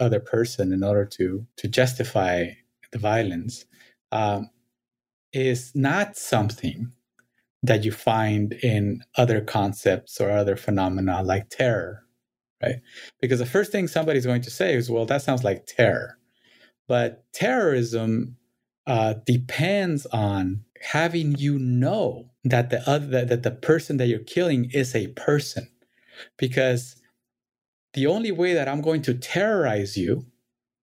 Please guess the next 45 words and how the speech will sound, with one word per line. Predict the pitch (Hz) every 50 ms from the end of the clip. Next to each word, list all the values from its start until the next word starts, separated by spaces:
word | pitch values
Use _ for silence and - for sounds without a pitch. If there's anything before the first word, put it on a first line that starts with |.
| _ _
is | 123 120
by | - 127 117
making | 117 127 143 160 165 - 156 156 147
you | 139 143 127 123 - - - -
very | 240 214 202 180 165 156 147
afraid. | 127 123 - - - 156 135 104 82 - - - - - _ _ _ _ _ _ _ _ _ _ _ _ _ _ _
And, | - 135 127 127 123 123
and | 131 135 127 123
the | 127 120
way | 120 147 170 175
that | 175 156
you're | 147 165 175
gonna | 190 185 180 175
become | 170 147 143 - 165 165 156
afraid | 131 127 - - 185 208 170 113 107 117 120 - - _ _ _ _ _ _ _ _
is | 131 131 127 123 -
if | 120 120 123 131
I | 131 131
show | 123 123 - - - 185 220 240
you | 214 143 117 101 87 92 113 120 120
that | 117 110 - - -
this | 139 147 147 -
could | - - 110 -
happen | - - 113 117 120 123 107 107
to | - - -
you, | - 139 131 123 123 - _ _
<laughs> | - 127
right? | 135 123 - - - - - - - - - - - - - -
Um, | 139 123 120 117 117 117 117 120 - 127 123 - _ _ _ _ _ _ _ _ -
and, | 147 139 135 135 131 127
and | 131 151 135 127
so | 127 156 127
I'm, | 127 139 151 147
I | 139 139 135 131
want | 123 127 143 180 220 220 214 -
you, | 175 160 139
I | 139 135
want | 131 160 185 185 -
to | -
maintain | 165 147 131 120 117 117 - - 156 170 180 190 180 165
the | 156 123
humanity | 127 - 120 113 123 131 139 143 139 131 - 127
of | 117 104
the | 107 101
victim | 101 - 127 123 127 - - 82 85 107